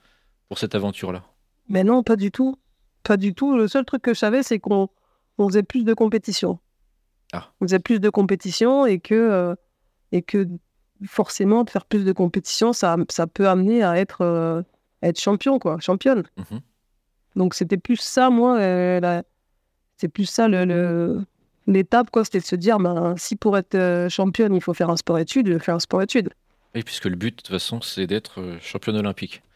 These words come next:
Speaker 2: C'est ça, même si je, j'ai dit ça, mais au début, je savais pas trop, euh, je, je l'ai pas dit en étant, euh, des fois, il y a des, il y a des sportifs ou il y a des gens, ils,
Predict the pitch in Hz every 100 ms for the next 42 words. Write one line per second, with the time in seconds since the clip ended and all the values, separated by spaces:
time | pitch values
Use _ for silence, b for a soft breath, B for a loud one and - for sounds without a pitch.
0 | _ - 220 208 202 190 220 220 - 233
1 | 208 196 196 190 185 196 185 190 247 220
2 | 170 170 185 165 196 180 165 135 - 170
3 | - - 190 156 - - 180 - _ -
4 | - 170 180 196 220 202 226 247 202 185
5 | - 220 214 185 175 165 175 - 202 170
6 | 170 - - _ - 180 170 170 - 180
7 | - 214 220 208 185 170 165 175 196 196
8 | 175 175 170